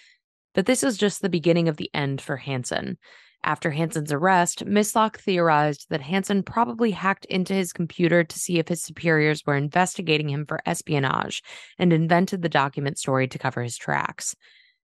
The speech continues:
But after the document incident, Hansen went dark with the Russians for eight years, though he did repeatedly hack into the F B I's internal computer case record to see if he was being investigated.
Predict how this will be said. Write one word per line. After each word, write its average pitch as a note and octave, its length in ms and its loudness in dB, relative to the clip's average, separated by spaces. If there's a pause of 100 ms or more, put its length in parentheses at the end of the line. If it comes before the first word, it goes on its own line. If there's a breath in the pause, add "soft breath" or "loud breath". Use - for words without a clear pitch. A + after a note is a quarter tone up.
(360)
But F#3 180 4
after G3 320 2
the D#3 80 2
document C#3 480 -2
incident, C#3 540 -4 (420 loud breath)
Hansen G#3 340 4
went G#3+ 240 2
dark F3 300 2
with F3 120 -2
the D#3+ 100 -2
Russians C#3 440 -2
for D3+ 200 -4
eight C#3+ 280 -2
years, - 540 0 (100)
though E3+ 300 6
he G3+ 180 0
did G3 300 4
repeatedly F#3 600 0
hack D#3+ 340 -4
into E3+ 260 -2
the F3 140 2
F D3+ 180 -2
B D#3+ 120 -4
I's C#3 220 2
internal D3 380 -2
computer D3 480 0
case - 340 -2
record D3 440 -2 (300 loud breath)
to F#3+ 100 -4
see E3+ 400 0
if D#3 100 -4
he D#3+ 140 -2
was C#3+ 160 -4
being C3 280 -2
investigated. - 840 -4